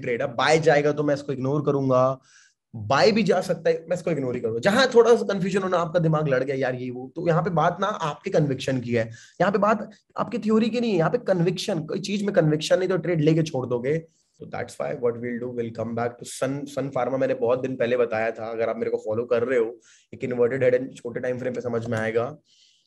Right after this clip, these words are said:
आपको कि मैंने बोला था एक बढ़िया inverted head and shoulder pattern बन रहा है यहाँ पे, और वो breakout होगा तो अपन को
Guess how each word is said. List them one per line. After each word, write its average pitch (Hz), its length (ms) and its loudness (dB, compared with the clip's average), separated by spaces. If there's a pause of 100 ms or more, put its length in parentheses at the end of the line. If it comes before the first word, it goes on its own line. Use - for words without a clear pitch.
(120)
आपको 107 340 -6
कि 127 120 -10
मैंने 123 160 0
बोला 123 300 0
था 127 200 -2 (400)
एक 131 180 -6
बढ़िया 123 300 2
inverted 131 320 0
head 127 160 2
and 127 120 -8
shoulder 127 340 0
pattern 120 300 -4
बन 113 200 -2
रहा 110 260 -4
है 127 180 0
यहाँ 113 380 -4
पे, 160 300 -2 (360)
और - 160 -8
वो 135 320 -2
breakout 156 380 2 (120)
होगा 147 320 2 (460)
तो 131 60 -2
अपन 143 100 -4
को 151 80 -2